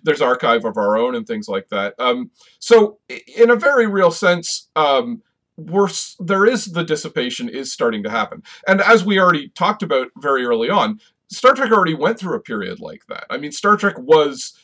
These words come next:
the thing that was being kept alive by the fans for at least a decade, even as the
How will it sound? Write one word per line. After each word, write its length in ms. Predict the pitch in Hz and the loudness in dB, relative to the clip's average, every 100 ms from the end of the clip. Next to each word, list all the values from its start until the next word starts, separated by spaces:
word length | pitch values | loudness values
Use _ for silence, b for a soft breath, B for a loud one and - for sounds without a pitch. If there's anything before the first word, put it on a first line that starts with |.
| b _ | b _
the 240 | 120 123 135 | -12 -10 -4
thing 340 | 165 160 147 | -2 -2 0
that 140 | 135 | -4
was 120 | 131 - | -4 -8
being 220 | 139 123 | -10 -6
kept 240 | 143 - | -8 -8
alive 400 | 120 110 110 113 - | -6 -4 -4 -4 -2
by 180 | 117 110 | -2 -2
the 100 | 98 | -6
fans 520 | 123 123 90 80 - | -4 -4 -4 -10 -14
for 320 | - 95 90 | -8 -6 -6
at 160 | 110 127 | -8 -8
least 240 | 127 - | -12 -14
a 40 | 95 | -6
decade, 520 | 123 127 87 - - b b _ - | -6 -6 -12 -16 -20 b b _ -14
even 280 | 135 131 | -10 -4
as 240 | 117 107 - | -4 -4 -8
the 300 | 110 98 | -10 -10